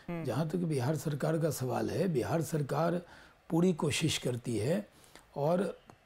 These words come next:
Speaker 2: कोशिश में कोई क्यों चाहेगा कि हमारे यहाँ कमी हो? हमारी सरकार तो पूरी ताकत से लगी और ख़ुद इसको मॉनिटर किया जा रहा है। जैसे हमने आपको बताया कि हमारे भी जो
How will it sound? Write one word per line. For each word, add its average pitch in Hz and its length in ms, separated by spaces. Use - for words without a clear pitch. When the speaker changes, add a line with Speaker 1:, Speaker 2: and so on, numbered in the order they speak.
Speaker 2:
कोशिश 135 460
में 185 200
कोई 180 220
क्यों 202 260
चाहेगा 120 460
कि 110 140
हमारे 117 280
यहाँ 110 260
कमी 113 240
हो? 78 180
हमारी 127 300
सरकार 151 380
तो 156 120
पूरी 160 240
ताकत 147 380
से 160 140
लगी 143 380
और 143 220
ख़ुद 165 180
इसको 165 280
मॉनिटर 160 420
किया 156 220
जा 151 140
रहा 151 100
है। 147 60
जैसे 139 260
हमने 151 240
आपको 139 300
बताया 120 440
कि 131 80
हमारे 131 360
भी 160 140
जो 139 460